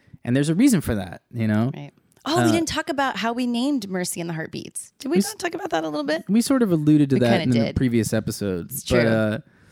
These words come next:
Speaker 1: we can get into that at a certain point. We're going a little long right now, but, um,
Speaker 2: It's okay. We're doing
Speaker 1: we got
Speaker 2: well.
Speaker 1: nothing else to do. You have nothing else to do either,
Speaker 2: <laughs> Yeah,
Speaker 1: listeners.
Speaker 2: you have nothing else to do. You're in, you're in self-isolation right now, and,
Speaker 1: Yeah.
Speaker 2: uh,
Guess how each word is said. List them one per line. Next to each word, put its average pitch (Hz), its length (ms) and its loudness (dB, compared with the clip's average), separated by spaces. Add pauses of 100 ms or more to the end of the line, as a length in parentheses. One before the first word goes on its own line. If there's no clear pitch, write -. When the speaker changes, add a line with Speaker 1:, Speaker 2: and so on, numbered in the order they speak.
(440)
Speaker 1:
we 151 100 0
can 170 120 0
get 127 120 2
into 139 160 2
that 110 200 4
at 110 60 2
a 110 60 2
certain 120 260 -2
point. 110 240 0
We're 120 200 4
going 123 300 0
a 110 40 -2
little 120 200 2
long 107 280 0
right 104 160 0
now, 101 240 -2
but, 104 220 0
um, 104 240 0
Speaker 2:
It's - 140 -8
okay. 180 200 -4
We're 196 100 -6
doing 190 160 -4
Speaker 1:
we 160 60 -2
got 139 80 -2
Speaker 2:
well. 104 80 -2
Speaker 1:
nothing 110 240 -2
else 101 140 -2
to - 80 -8
do. 107 120 -2
You 147 220 4
have 185 100 2
nothing 175 260 0
else 156 120 4
to 123 80 2
do 131 160 4
either, 123 400 4
Speaker 2:
<laughs> - 140 -8
Yeah, - 80 6
Speaker 1:
listeners. 127 440 2
Speaker 2:
you 370 60 2
have 427 100 0
nothing 392 240 0
else 302 160 0
to 294 60 -6
do. 254 120 -2
You're 262 320 2
in, 262 200 -2
you're 247 240 0
in 240 240 -2
self-isolation 196 840 -2
right 180 180 -4
now, 170 320 -2
and, - 280 0
Speaker 1:
Yeah. 160 260 0
Speaker 2:
uh, 160 40 -6